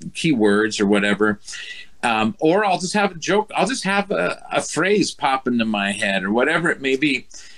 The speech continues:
And then I come home and say the next day when I sit down to write,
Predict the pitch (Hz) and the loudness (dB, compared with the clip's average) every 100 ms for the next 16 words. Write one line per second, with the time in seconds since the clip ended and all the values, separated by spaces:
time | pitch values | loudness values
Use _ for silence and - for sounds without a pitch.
0 | - - - 147 214 214 - 175 143 - | -20 -6 0 4 4 2 0 0 0 0
1 | 120 95 117 117 - - - 127 123 123 | 2 2 -2 -6 -18 -12 -4 -2 0 0
2 | 123 117 120 - - - 143 127 127 139 | 0 0 -2 -6 -6 0 2 2 2 0
3 | 139 - 147 135 117 107 - 113 117 113 | 0 2 2 2 2 0 0 0 2 2
4 | 104 120 123 | 4 4 0